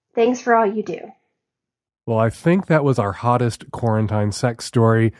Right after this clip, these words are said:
Speaker 2: to date. Thank you for calling and sharing it.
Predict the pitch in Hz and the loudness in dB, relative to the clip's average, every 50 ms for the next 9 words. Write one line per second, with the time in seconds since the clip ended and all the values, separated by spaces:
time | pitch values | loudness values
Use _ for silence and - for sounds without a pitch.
0 | - - _ _ _ _ _ - - 107 98 95 - 123 120 127 123 127 123 - | -14 -20 _ _ _ _ _ -8 -8 -8 -8 -4 -2 0 2 2 2 0 -2 -6
1 | - - - 127 123 135 127 - 143 135 127 - 131 113 - - 127 120 117 120 | -8 -2 0 2 2 2 2 2 0 0 2 0 -2 -4 0 0 2 4 4 4
2 | 120 120 120 120 127 120 110 104 101 101 - - - - 143 135 147 160 175 170 | 4 2 2 0 -2 -4 -6 -6 -6 -8 -8 -12 -6 -2 0 0 2 2 2 2
3 | 175 175 175 175 | 2 0 0 0